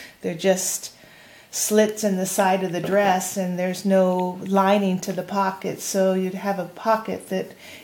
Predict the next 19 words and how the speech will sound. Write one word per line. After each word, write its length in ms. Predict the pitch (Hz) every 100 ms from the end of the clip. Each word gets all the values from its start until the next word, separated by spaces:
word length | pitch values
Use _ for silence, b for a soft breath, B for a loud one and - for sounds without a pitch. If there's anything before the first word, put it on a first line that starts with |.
| B
anything 400 | 208 214 214 208
you 80 | 190
put 180 | 226
in 120 | 214 190
the 60 |
pocket 460 | 190 - 196 - -
would 160 | 170
fall 340 | 165 - 185 175
right 300 | 170 170 170
outside. 680 | 165 160 - 175 156 147 151 B B
I 60 | -
don't 120 | 196
know 120 | 190 180
if 140 | 180
they 100 | 185
did 160 | 175 180
it 160 | -
to 60 | -
be 540 | 170 180 175 170 170